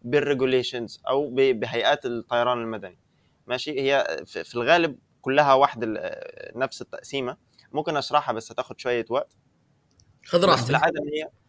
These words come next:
Speaker 1: ال-، ال-، ال-، ال اف اي اي والإياسا حاطين هم النسب دي،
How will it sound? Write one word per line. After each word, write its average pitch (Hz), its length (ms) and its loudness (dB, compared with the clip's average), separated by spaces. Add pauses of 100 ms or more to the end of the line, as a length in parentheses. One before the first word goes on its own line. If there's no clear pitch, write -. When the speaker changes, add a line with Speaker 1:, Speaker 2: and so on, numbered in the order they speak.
(280)
Speaker 1:
ال-، 127 180 0
ال-، 117 260 -2
ال-، 117 320 -4
ال 117 160 -4
اف 143 160 -4
اي 147 120 4
اي 156 60 4
والإياسا 143 440 -2
حاطين 147 420 -4
هم 147 200 -2
النسب 139 360 -4
دي، 170 220 -2